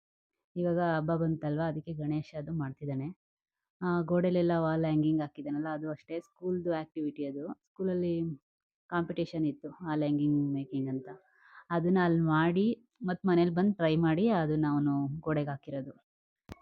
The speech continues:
ಇದೇ ಥರ ಅವನು ಏನಾದ್ರು ಸ್ಪೆಷಲ್ ಡೇ ಇದ್ರೆ ಅದನ್ನ ಟ್ರೈ ಮಾಡ್ಬೇಕು. ಅಂದ್ರೆ ಪರ್ಫೆಕ್ಟ್ ಆಗೇ ಮಾಡ್ತಾನೆ ಅಂತಲ್ಲ, ಅವ್ನಿಗೆ ಹೇಗ್ ಬರುತ್ತೋ ಹಾಗೆ, ಆ, ಏನಾದ್ರು ಟ್ರೈ ಮಾಡ್ಬೇಕು ಅವನು ಅಷ್ಟೇ, ಆ ಥರ ಟ್ರೈ ಮಾಡ್ತಾ ಇರ್ತಾನೆ. ಇದು ಚಿಕ್ಕ ವಯಸ್ಸಿಂದನೂ ಈ ಹ್ಯಾಬಿಟ್ ಹಂಗೆ ಬಂದ್ಬಿಟ್ಟಿದೆ ಅವ್ನಿಗೆ. ಅದು ಯಾಕೆ ಅಂತಾನೆ ಗೊತ್ತಾಗಿಲ್ಲ ನಂಗೂನು.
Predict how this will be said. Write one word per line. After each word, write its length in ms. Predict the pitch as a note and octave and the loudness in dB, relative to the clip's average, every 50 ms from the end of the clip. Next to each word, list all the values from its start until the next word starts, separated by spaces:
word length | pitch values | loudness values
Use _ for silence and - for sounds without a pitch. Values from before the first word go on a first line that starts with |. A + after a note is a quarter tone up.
| _ _ _ - G#3+ G#3 | _ _ _ 12 12 12
ಇದೇ 200 | F#3 G#3 G#3+ G3+ | 12 12 12 12
ಥರ 160 | - F#3+ F3+ F3 | 12 12 12 12
ಅವನು 260 | E3+ E3 E3 E3+ E3 - | 12 12 10 10 10 10
ಏನಾದ್ರು 320 | F3+ F#3 F#3 F3+ F3+ F3 | 10 10 10 10 8 6
ಸ್ಪೆಷಲ್ 460 | E3 - - E3+ E3 - F3+ F3 F3 | 4 4 4 4 6 6 6 6 8
ಡೇ 200 | E3+ E3+ E3+ E3+ | 10 10 10 10
ಇದ್ರೆ 280 | E3 D#3 E3 F3 G#3 A3+ | 8 8 8 8 8 8
ಅದನ್ನ 400 | - - F3 E3 D#3+ E3+ F3 G3 G3 F#3 E3 | 8 8 8 8 10 10 10 10 10 10 10
ಟ್ರೈ 260 | D#3+ - F3 E3+ E3+ | 8 8 8 10 12
ಮಾಡ್ಬೇಕು. 480 | F3 E3+ E3 D#3 D3+ D#3 C#3+ - - D3 | 12 12 12 10 10 6 4 4 2 0
ಅಂದ್ರೆ 440 | - - E3 E3 E3 E3+ F#3 G3+ G#3 | 4 8 10 10 10 12 12 10 8
ಪರ್ಫೆಕ್ಟ್ 600 | G#3 - - - F3 D#3+ - - F#3 F#3 - - | 8 2 4 4 4 4 6 4 2 2 6 6
ಆಗೇ 120 | F#3 F#3 | 6 8
ಮಾಡ್ತಾನೆ 420 | F#3+ F#3 E3 D#3 D#3+ - D#3+ D#3+ D#3 | 8 8 8 6 6 6 8 8 10
ಅಂತಲ್ಲ, 300 | D#3 D#3 - D3+ D3 E3+ A3 A#3 _ - - - - - - - | 10 8 8 6 4 4 4 2 _ -14 -20 -20 -20 -4 4 8
ಅವ್ನಿಗೆ 240 | F#3+ F#3+ G3 F#3+ G3 | 10 10 12 12 10
ಹೇಗ್ 160 | G3+ F#3+ F3+ | 10 10 8
ಬರುತ್ತೋ 300 | F#3+ F3+ F#3 F3+ - G3+ | 6 6 6 6 6 6
ಹಾಗೆ, 440 | G3 F#3+ F3 E3+ E3+ E3+ G#3 A#3+ B3+ | 8 8 8 8 6 6 4 4 2
ಆ, 360 | - - - - F#3 F#3 F3+ | 2 -2 -2 2 4 6 8
ಏನಾದ್ರು 420 | F3 F3 F3+ F#3 F#3+ G#3 G#3+ - | 8 8 8 8 6 4 2 4
ಟ್ರೈ 200 | - F#3+ F3+ F3+ | 8 10 10 10
ಮಾಡ್ಬೇಕು 540 | F#3 F#3 E3+ D#3 D#3 D#3 D3 D#3 D3+ - D3 | 10 10 10 10 8 8 6 4 2 2 2
ಅವನು 160 | D3 D3 C#3+ | 2 4 2
ಅಷ್ಟೇ, 220 | C3+ - - - D3+ | 2 0 0 2 2
ಆ 80 | C#3+ | 2
ಥರ 160 | C#3 - C#3 C#3 C#3 | 2 2 -2 -2 -2
ಟ್ರೈ 180 | D3+ - D#3 D3 | 0 4 6 6
ಮಾಡ್ತಾ 360 | D3+ D3+ C#3+ C#3 - - C#3+ | 8 6 6 4 2 0 0
ಇರ್ತಾನೆ. 420 | C#3+ C#3 - C#3+ C#3+ E3+ A3 - _ _ _ _ _ _ _ - - - - - | 0 0 0 2 2 2 2 0 _ _ _ _ _ _ _ -6 -6 6 12 12
ಇದು 180 | G#3 G3 G3+ G#3 | 12 12 12 12
ಚಿಕ್ಕ 280 | G3+ - G3+ G3+ - | 12 12 10 12 12
ವಯಸ್ಸಿಂದನೂ 720 | G#3 G#3+ G#3+ G#3 G#3+ G3+ G3+ G3 G3+ G3+ G#3 G3+ G3 F#3 F3 | 10 10 12 10 10 8 8 10 10 10 10 10 10 10 10
ಈ 120 | F3 F3+ F3+ | 10 8 8
ಹ್ಯಾಬಿಟ್ 320 | F3 E3 E3+ E3+ F3+ F3 | 8 6 6 6 4 6
ಹಂಗೆ 240 | F3 D#3+ D#3+ E3+ F3+ | 8 8 8 8 6
ಬಂದ್ಬಿಟ್ಟಿದೆ 460 | E3+ E3 D#3+ D#3+ D#3 - - D3 D3+ | 4 4 2 2 0 0 -2 0 2
ಅವ್ನಿಗೆ. 240 | D3 D3 D3 C#3+ E3 | 4 4 4 4 4
ಅದು 160 | F3 E3+ E3 | 4 4 6
ಯಾಕೆ 340 | D#3 D3+ D3+ D#3 - - F3 | 6 6 6 4 4 4 4
ಅಂತಾನೆ 280 | E3 D#3 - D#3+ E3 | 4 4 4 2 0
ಗೊತ್ತಾಗಿಲ್ಲ 600 | D#3+ D3+ C#3+ - _ - D#3 D#3 D3+ C#3 D3 D3 C#3+ | 2 0 -4 -8 _ 2 4 4 6 6 6 6 6
ನಂಗೂನು. 560 | C#3+ C#3+ C#3 C#3 C#3 D3 C#3+ C#3+ E3+ G#3+ B3 | 6 6 6 4 4 4 6 6 6 4 4